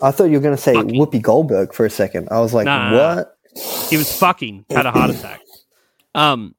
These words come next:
Speaker 2: Southern, you would fucking love this dude. You need to go down
Speaker 1: Certainly.
Speaker 2: the Kevin Samuels rabbit hole on YouTube.
Speaker 1: You do.
Speaker 2: He is the most ruthless motherfucker ever to walk the face of the earth.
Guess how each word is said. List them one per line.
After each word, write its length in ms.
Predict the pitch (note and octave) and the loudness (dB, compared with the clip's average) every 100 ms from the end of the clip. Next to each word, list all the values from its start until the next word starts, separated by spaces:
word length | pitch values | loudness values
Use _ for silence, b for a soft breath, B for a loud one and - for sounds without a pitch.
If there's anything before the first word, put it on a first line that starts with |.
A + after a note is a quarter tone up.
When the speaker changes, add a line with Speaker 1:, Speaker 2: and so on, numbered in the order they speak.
| _ _ - _ _ - | _ _ -20 _ _ -16
Speaker 2:
Southern, 600 | - E3+ D3 D3+ G3+ C4+ _ | 0 2 2 -4 -8 -18 _
you 180 | C3+ C#3+ | -4 -2
would 180 | C#3 - | -2 -6
fucking 1000 | - - - D#3+ C#3+ - D#3 D3 C#3+ - _ - | -20 -20 -10 -6 -6 -6 -8 -8 -12 -16 _ -16
love 440 | B2+ C3 B2+ B2 | -8 -4 -4 -6
this 200 | B2 - | -12 -10
dude. 440 | C3 A#2+ B2+ C3 _ _ - | -8 -6 -6 -8 _ _ -10
You 80 | |
need 220 | B2 B2+ B2+ | -4 -4 -4
to 60 | |
go 140 | C3 C3 | -4 -2
down 160 | B2+ | 2
Speaker 1:
Certainly. 240 | B2 A#2 A2 | 0 0 -4
Speaker 2:
the 40 | |
Kevin 320 | C3 B2+ D3 | -6 -6 -10
Samuels 540 | D3 D#3 C#3 C3+ B2+ C3+ | -10 -8 -6 -6 -8 -4
rabbit 340 | B2+ A#2+ A#2+ | -4 -4 -6
hole 280 | B2 A#2+ A#2+ | -6 -6 -6
on 120 | A#2 | -8
YouTube. 640 | A2+ A2 - A#2 A2 C3 _ _ _ _ | -10 -12 -12 -12 -10 -14 _ _ _ _
Speaker 1:
You 180 | A#2 A#2+ | -2 0
do. 200 | A2+ G#2 | 2 0
Speaker 2:
He 240 | C3+ C#3 C#3 | 0 -4 -4
is 300 | C3+ - - | -6 -12 -14
the 60 | C3+ | -8
most 320 | B2 A#2 - | -6 -6 -8
ruthless 800 | A2 A2 A#2 D#3+ - G#3 F#3+ - | -10 -6 -2 -2 -2 -4 -4 -4
motherfucker 800 | F3+ E3 - C#3+ B2+ D3 C3+ C#3 | -4 -4 -6 -8 -6 -6 -6 -8
ever 220 | A#2+ B2+ | -10 -8
to 60 | C#3+ | -6
walk 160 | C#3+ | -8
the 120 | A#2 C#3+ | -6 -8
face 120 | - | -8
of 20 | |
the 160 | B2+ B2+ | -6 -4
earth. 340 | E3 D4+ _ | -4 -6 _